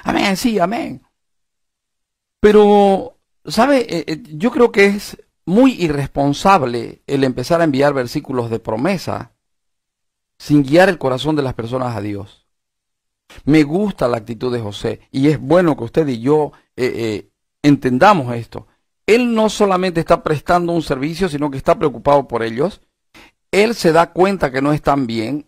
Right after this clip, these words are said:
Él podría decir, "Eh, ¿qué me importa que se vayan al infierno por inconversos esto?". Pero no, no, no, no, no. José se preocupa por ellos.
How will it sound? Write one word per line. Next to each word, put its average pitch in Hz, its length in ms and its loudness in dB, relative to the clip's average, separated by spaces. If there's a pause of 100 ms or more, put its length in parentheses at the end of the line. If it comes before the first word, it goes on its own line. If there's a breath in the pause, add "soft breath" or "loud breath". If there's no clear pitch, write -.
(120)
Él 175 140 -2
podría 170 300 2
decir, 160 240 -4
"Eh, - 240 -6
¿qué 165 100 -10
me 180 80 -6
importa 147 400 -2
que 117 100 -10
se 117 80 -4
vayan 156 200 0
al 127 80 -2
infierno 123 480 0
por 107 140 -6
inconversos 123 720 -2
esto?". 139 180 -4
Pero 113 200 -2
no, 123 200 -2
no, 170 120 -2
no, 175 140 -2
no, 180 140 -2
no. 180 180 -2 (300 loud breath)
José 131 260 -6
se 190 140 -6
preocupa 143 480 -2
por 104 180 -6
ellos. 101 280 -8